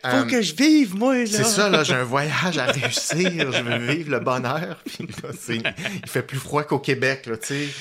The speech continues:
Speaker 1: Ouais.
Speaker 2: Puis je suis, je suis, j'étais très insécure. C'est la première fois que je faisais quelque chose tout seul. Personne me disait quoi faire. Je suis libre à cent pour cent. Puis souvent, on, on pense que la liberté, c'est une bonne chose. Pas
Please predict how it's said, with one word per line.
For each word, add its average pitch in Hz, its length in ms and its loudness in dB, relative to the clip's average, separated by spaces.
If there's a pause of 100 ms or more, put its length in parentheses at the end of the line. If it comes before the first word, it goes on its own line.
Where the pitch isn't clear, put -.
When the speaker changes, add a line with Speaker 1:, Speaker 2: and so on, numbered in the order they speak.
(240)
Speaker 1:
Ouais. 139 460 0 (180)
Speaker 2:
Puis 139 280 -6 (300)
je - 80 -2
suis, 113 300 -4
je - 80 -10
suis, 117 360 -6
j'étais - 280 -2
très 151 320 -2
insécure. 135 600 0
C'est 123 120 -2
la 104 60 -2
première 143 300 -8
fois 151 140 -8
que - 100 -12
je - 80 -6
faisais 117 220 -8
quelque 117 300 -6
chose 120 280 -8
tout 123 120 -12
seul. 135 480 -6 (280)
Personne 143 320 -4
me 135 100 -6
disait 117 260 -6
quoi 120 160 -10
faire. 135 220 -8
Je 117 60 -8
suis 120 200 -8
libre 117 320 -6
à 113 60 -8
cent 135 200 -10
pour - 200 -14
cent. - 180 -18 (580)
Puis 120 100 -8
souvent, 143 560 -4
on, 123 260 -4
on 117 160 -6
pense 160 340 -2
que 131 100 -8
la 120 140 0
liberté, 113 420 -4
c'est 131 140 -4
une 107 100 -8
bonne 113 220 -2
chose. 113 440 -8 (480)
Pas 165 140 0